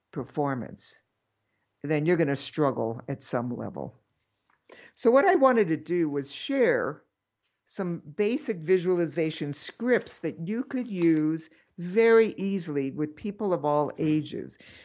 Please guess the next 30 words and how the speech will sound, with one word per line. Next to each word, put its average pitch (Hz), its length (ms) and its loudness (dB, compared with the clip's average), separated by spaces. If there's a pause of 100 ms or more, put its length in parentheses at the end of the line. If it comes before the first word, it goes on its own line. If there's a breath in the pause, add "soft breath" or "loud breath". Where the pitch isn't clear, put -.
And 185 160 0
these 233 220 2
are 190 100 2
scripts - 580 -2
that 165 140 2
are 143 120 2
out 151 180 2
of 143 80 -6
my 139 140 -4
book, 139 420 -4
Fifty 165 300 -6
Tips - 360 -6
to 151 100 -6
Improve 143 380 -4
Your 131 100 -2
Sports 151 420 -2
Performance, 208 680 0 (360 loud breath)
which - 180 0
you 214 80 2
can 180 180 0
get 175 140 4
on 170 120 4
my 160 140 2
website, 160 760 0 (320)
lynn 151 240 -2
hellerstein 151 580 -4
dot 135 240 -2
com, 143 420 -6 (280 loud breath)
or 143 120 -2
on 135 220 -2